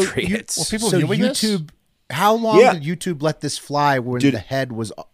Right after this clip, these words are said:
Speaker 1: on the screen and then in the pot and they didn't catch it?
Speaker 2: All right, so let's think about that. It was a fourteen long, fourteen minute long video. Let's think about it. If you're YouTube's content moderator, y-,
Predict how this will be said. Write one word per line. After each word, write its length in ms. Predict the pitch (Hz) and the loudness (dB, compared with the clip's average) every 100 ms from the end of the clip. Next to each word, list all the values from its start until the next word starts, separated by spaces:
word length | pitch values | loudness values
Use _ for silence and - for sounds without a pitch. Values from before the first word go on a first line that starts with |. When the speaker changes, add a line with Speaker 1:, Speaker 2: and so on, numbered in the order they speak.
| _ - - | _ -20 -8
Speaker 1:
on 220 | 123 120 | -6 -6
the 60 | 107 | -8
screen 480 | - 131 127 120 | -10 -6 -4 -4
and 100 | 110 | -4
then 100 | 113 | -6
in 200 | 107 113 | -6 -8
the 80 | 101 | -10
pot 420 | - 120 113 101 _ _ - | -10 -6 -6 -6 _ _ -16
and 160 | 101 101 | -10 -8
they 120 | 95 | -8
didn't 340 | 104 92 - | -8 -10 -12
catch 280 | - 95 - | -12 -12 -14
it? 120 | - _ _ _ - | -20 _ _ _ 2
Speaker 2:
All 60 | |
right, 100 | 151 | 2
so 100 | 165 | 4
let's 120 | 202 - | 0 2
think 160 | 165 | 2
about 120 | 123 107 | 2 2
that. 60 | |
It 20 | |
was 80 | 107 | 0
a 60 | 113 | -2
fourteen 420 | - 165 160 156 | 0 0 2 2
long, 320 | 131 120 104 _ 120 120 | 2 2 -2 _ -18 -10
fourteen 260 | - 127 127 | -4 -2 0
minute 140 | 117 | 0
long 160 | 107 98 | 0 0
video. 180 | 101 95 | 0 -2
Let's 160 | 101 | -2
think 180 | - 120 | -4 -2
about 220 | 101 92 | 0 0
it. 200 | 90 _ _ _ - | -2 _ _ _ -6
If 120 | 113 | -4
you're 240 | 104 185 226 | 0 0 4
YouTube's 540 | 127 156 - 117 90 | 4 4 4 0 0
content 440 | - 117 120 104 82 | 0 2 2 0 0
moderator, 600 | 92 90 87 82 80 - _ _ _ | 0 2 2 0 -4 -8 _ _ _
y-, 140 | 101 | -12